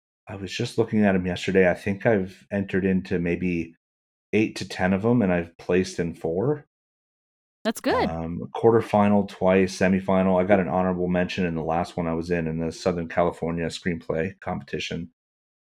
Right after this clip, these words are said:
Speaker 1: So it's, it's, for a first-time screenwriter, I'm, I'm happy where it's at.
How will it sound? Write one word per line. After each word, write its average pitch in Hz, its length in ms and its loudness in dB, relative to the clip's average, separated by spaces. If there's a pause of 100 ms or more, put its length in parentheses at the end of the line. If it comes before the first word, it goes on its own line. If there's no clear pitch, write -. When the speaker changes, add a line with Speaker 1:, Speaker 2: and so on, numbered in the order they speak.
(540)
Speaker 1:
So 127 180 8
it's, 123 160 4
it's, - 480 -6 (180)
for 160 180 8
a 143 60 8
first-time 185 500 8
screenwriter, 120 640 8
I'm, 98 260 4
I'm 110 180 4
happy 101 400 6
where 110 180 8
it's 110 160 2
at. 117 300 2